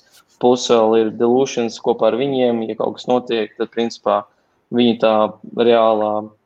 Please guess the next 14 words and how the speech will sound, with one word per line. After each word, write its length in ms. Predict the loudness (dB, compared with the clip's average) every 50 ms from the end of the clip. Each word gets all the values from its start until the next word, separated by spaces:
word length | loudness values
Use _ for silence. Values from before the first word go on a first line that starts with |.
| _ _ _
iesaiste 640 | -10 -6 -6 -6 -6 -4 -4 -4 -4 -6 -6 -8 -8
ir 160 | -8 -8 -8 -12 _ _ _ _ _ _ _ _ _ -8
vēl 260 | -4 -4 -2 0 0
mazāka. 540 | -2 -2 -2 -2 -2 -4 -4 -6 -10 -14 -16 _ _ _ _ _ _ _ _ _ _ _ _
Un, 120 | -2 0 2
protams, 460 | 2 2 2 4 2 0 -2 -2 -2
ir, 240 | 0 0 0 2 2
ā, 240 | 2 2 2 2 0 0
opcijas 580 | 0 -2 -2 -4 -6 -4 -4 -4 -4 -6 -6 -6
viņu, 240 | -4 -4 -4 -4 -4
ā, 140 | -4 -4 -4 -2 -4 -4 0
viņus 320 | 0 2 0 2 2 0 0
exitot 480 | 0 -2 -6 -6 -6 -6 -6 -4 -6
arī. 220 | -8 -8 -8 -10